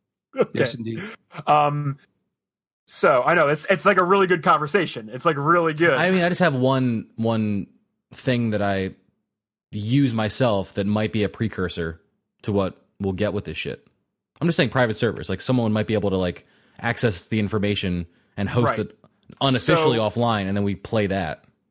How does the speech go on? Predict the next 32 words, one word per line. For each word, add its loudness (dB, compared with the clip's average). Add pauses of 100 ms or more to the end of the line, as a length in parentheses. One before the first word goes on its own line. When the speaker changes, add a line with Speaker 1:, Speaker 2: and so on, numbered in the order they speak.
Speaker 1:
So 2
I'll 2
give 2
you 2
an 0
Speaker 3:
For, -2
Speaker 1:
example. 0
Speaker 3:
for 0
nostalgia. 0
Speaker 1:
Wo-, -4 (140)
World 2
of -2
Warcraft, -2 (120)
uh, 4
people -2
went 0
back 0
and -2
they, 0
they -2
went 0
back 0
to -10
the -6 (240)
original 0
patches -6
of -6
the -8
game, -6
Speaker 3:
Mm-hmm. 0 (260)
Speaker 1:
and -6
they -4